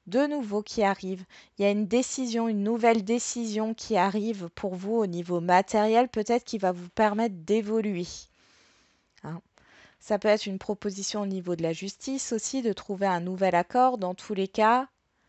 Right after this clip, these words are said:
c'est quelque chose qui démarre et qui vous permet d'évoluer. Euh, qui démarre et qui vous satisfait financièrement, matériellement,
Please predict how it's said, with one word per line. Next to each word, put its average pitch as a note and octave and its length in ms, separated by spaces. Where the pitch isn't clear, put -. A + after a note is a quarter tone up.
c'est - 180
quelque G#3 320
chose A#3+ 260
qui - 160
démarre G#3 680
et G#3 100
qui - 220
vous F#3+ 160
permet G#3+ 400
d'évoluer. F3+ 580
Euh, F#3+ 120
qui - 180
démarre G3+ 380
et G#3+ 120
qui A#3 300
vous G3+ 280
satisfait - 1080
financièrement, G3+ 920
matériellement, G3 960